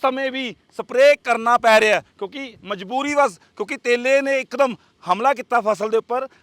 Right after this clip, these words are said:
ਜਿਸ ਕਰਕੇ ਮਜਬੂਰੀ ਦੇ ਵਿੱਚ ਕਿਸਾਨਾਂ ਨੂੰ ਜਿਹੜਾ ਇਹ ਦੁਬਾਰਾ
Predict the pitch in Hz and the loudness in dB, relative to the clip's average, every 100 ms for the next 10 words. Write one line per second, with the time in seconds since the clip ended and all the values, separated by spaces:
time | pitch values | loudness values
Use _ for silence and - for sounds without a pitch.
0 | _ 214 - 262 262 247 233 196 202 233 | _ -14 -10 -10 -8 -10 -10 -14 -14 -10
1 | 240 233 226 226 _ _ 196 214 208 226 | -8 -10 -12 -16 _ _ -8 -4 -2 -4
2 | 240 254 - _ _ 160 220 240 226 254 | -6 -8 -14 _ _ -4 0 0 0 -2
3 | - _ 165 180 185 226 233 | -2 _ -2 2 4 4 4